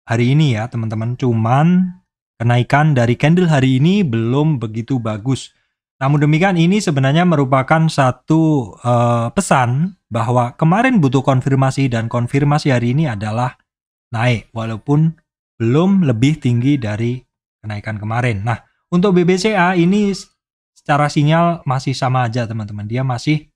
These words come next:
berada dalam satu rentang area yang sama ya.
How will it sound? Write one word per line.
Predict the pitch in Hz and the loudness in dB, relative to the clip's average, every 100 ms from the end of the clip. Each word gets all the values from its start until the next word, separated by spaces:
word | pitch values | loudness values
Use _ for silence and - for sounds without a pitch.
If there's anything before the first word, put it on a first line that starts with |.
| _ _ _ _ _ - | _ _ _ _ _ -8
berada | 113 113 127 | -4 -2 -2
dalam | 120 117 113 120 | -2 -2 -2 -4
satu | - 127 143 | -4 -2 0
rentang | 143 151 143 165 | 0 0 2 0
area | 165 151 143 143 147 151 | 0 -2 -2 0 2 0
yang | 127 117 | 0 -2
sama | 120 127 123 117 | -2 -2 0 -2
ya. | 101 110 | -4 -10